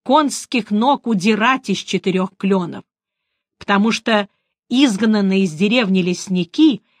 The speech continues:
грозились отыграться на них, а в окружающих лесах на нимф охотился их отряд, насчитывавший свыше сорока голов. У Геральда не было ни малейшего желания стать мишенью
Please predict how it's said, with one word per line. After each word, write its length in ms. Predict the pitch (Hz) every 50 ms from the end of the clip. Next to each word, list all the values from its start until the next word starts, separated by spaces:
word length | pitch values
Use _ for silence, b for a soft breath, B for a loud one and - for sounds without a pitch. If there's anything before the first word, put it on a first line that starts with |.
| _ _
грозились 640 | - 190 196 208 196 - 262 311 269 269 - - 254
отыграться 680 | 240 - - 254 214 - 311 330 302 - - - 190
на 140 | 180 175 170
них, 300 | 170 180 190 185 - _ _ _ _ _ _ _ _ _ _ _ _ _ _
а 140 | 170 180 175
в 80 | 185
окружающих 920 | 180 - - 180 180 165 156 190 208 247 247 247 214 - - 220 190 -
лесах 640 | 190 180 175 - - - 196 240 285 254 - - _ _ _ _ _ _ _ _ _ _ _ _ _ _ _
на 240 | - 180 196 214 214
нимф 420 | 202 202 220 269 302 302 240 - 233
охотился 680 | 196 180 - 208 247 285 - - 277 226 - - 240
их 320 | 214 - - 233 247 - -
отряд, 460 | 202 185 - 233 262 339 349 330 - b b b b b b
насчитывавший 880 | 180 196 240 226 - - 262 254 - 240 214 220 214 196 - - 220
свыше 540 | 202 - - 214 254 214 - - 226 214 208 b b b
сорока 520 | - - - 226 214 220 220 220 233 202
голов. 460 | 180 175 208 214 214 196 160 - - _ _ _ _ _ _ _ _ _ _ _ _ _ _ _ _ _ _ _ _ _ _ _ _ _ _ _
У 140 | 175 190
Геральда 600 | 196 160 156 208 202 190 196 214 226 208 233 302
не 200 | 311 302 302 240 208
было 220 | 180 233 247 285
ни 120 | 269 233 233
малейшего 560 | 240 269 277 262 240 214 - - 269 247 262
желания 520 | 220 285 311 302 254 208 202 208 220 233
стать 320 | 226 - - 240 208 208 220
мишенью 720 | 214 226 226 - - 254 226 202 190 180 180 175 165 -